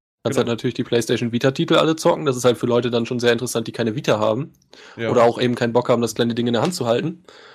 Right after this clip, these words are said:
Speaker 1: Und du hast halt eben diese ganzen Klassiker, ne? Für P S P, P S drei, äh, nee, P S drei weiß ich gar nicht, ne? P S zwei und P S
Speaker 2: Doch, P-, P S drei soll aber auch dabei sein.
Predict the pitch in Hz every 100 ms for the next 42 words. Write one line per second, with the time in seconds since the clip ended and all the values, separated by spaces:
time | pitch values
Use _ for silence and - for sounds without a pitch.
0 | - _ _ 127 110 135 160 170 165 170
1 | 170 170 180 175 208 - - 117 135 139
2 | 135 - 135 135 123 - 160 151 - 127
3 | - 135 131 135 139 135 160 - 127 123
4 | 131 _ _ _ _ _ _ _ - 123
5 | 127 - 135 151 143 120 113 131 135 123
6 | - 143 139 123 123 - _ - 123 -
7 | 160 - - 139 - - 147 151 - 113
8 | 156 214 214 160 180 202 - 175 - 143
9 | 110 98 92 95 92